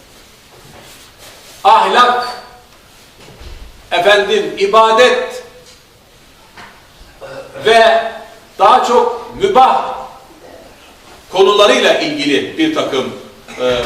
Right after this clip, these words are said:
tartışmalar olabilir. Ama dinin hükümleriyle ilgili,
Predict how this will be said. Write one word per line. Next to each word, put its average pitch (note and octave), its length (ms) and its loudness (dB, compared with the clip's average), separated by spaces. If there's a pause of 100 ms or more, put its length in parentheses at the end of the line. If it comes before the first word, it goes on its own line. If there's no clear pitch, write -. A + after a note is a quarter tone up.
(540)
tartışmalar B2+ 640 -4
olabilir. A2 420 -8 (720)
Ama B2+ 300 -4
dinin C#3 720 -2 (400)
hükümleriyle C#3+ 720 -2
ilgili, A#2+ 480 -6